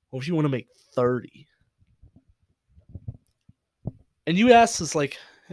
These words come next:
"I heard rumors about this person. You, you kinda did something to them in the back." They say, "Hey, hey, hey, hey, hey. You won't have to get caught up in that. There's nothing to see for you. You just come and you just work for us.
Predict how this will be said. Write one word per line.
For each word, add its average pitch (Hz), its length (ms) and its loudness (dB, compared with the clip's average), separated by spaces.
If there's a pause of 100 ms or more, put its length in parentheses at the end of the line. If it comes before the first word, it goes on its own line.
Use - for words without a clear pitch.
(120)
"I 214 260 -6
heard 220 260 -8
rumors 190 480 -8
about - 320 -16
this - 160 -20
person. - 560 -18
You, 156 200 -16 (300)
you 165 200 -10
kinda 151 360 -6
did 151 320 -6
something 156 440 -8
to 143 80 -6
them 147 200 -6
in 143 120 -4
the 143 80 -8
back." 143 240 -6
They 175 100 0
say, 214 140 0
"Hey, 330 280 4
hey, 269 180 6
hey, 247 220 2
hey, 226 180 -2
hey. 220 280 -2 (640)
You 330 140 -2
won't 220 160 -2
have 170 140 -4
to 165 60 -8
get 147 140 -6
caught 139 240 -6
up 131 160 -8
in 113 120 -12
that. 98 240 -16 (920)
There's 262 200 -6
nothing 202 420 0
to 143 80 -6
see 143 260 -8
for - 220 -18
you. 104 260 -20
You 180 180 -2
just - 220 -6
come 233 340 -4 (200)
and 135 120 -12
you 165 120 -8
just 156 180 -10
work 131 260 -8
for - 240 -16
us. - 360 -16